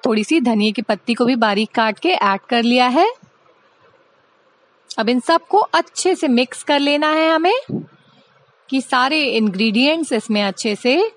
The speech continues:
mix हो जाएं। देखिए, मैं कैसे इसको mix कर रही हूँ। तो ये देखिए, ये batter कुछ कुछ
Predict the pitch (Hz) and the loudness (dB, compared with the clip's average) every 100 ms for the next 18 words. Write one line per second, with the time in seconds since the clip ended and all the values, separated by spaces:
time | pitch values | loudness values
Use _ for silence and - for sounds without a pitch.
0 | - 190 190 - 240 226 262 302 480 - | -10 -6 -6 -4 -2 0 2 0 -2 -8
1 | _ _ _ _ _ _ _ - _ _ | _ _ _ _ _ _ _ -20 _ _
2 | _ _ _ _ _ _ - _ _ _ | _ _ _ _ _ _ -20 _ _ _
3 | _ _ _ _ _ _ _ _ _ _ | _ _ _ _ _ _ _ _ _ _
4 | _ _ _ 196 180 - 269 381 - 226 | _ _ _ -10 -8 -4 -2 -4 -8 -6
5 | 196 - 202 - 233 - 233 214 214 - | -4 -4 -4 -2 -4 -2 -2 0 -2 -6
6 | 254 233 247 254 359 453 - - _ _ | -4 0 2 2 0 -6 -12 -20 _ _
7 | _ _ _ _ _ _ _ 539 _ _ | _ _ _ _ _ _ _ _ _ _
8 | _ _ _ _ _ _ _ 220 220 208 | _ _ _ _ _ _ _ -4 -2 -2
9 | 202 - 277 294 262 196 196 208 269 262 | -4 -2 -2 -2 -4 -2 -2 -2 -4 -2
10 | 247 - 302 - | -6 -4 -6 -6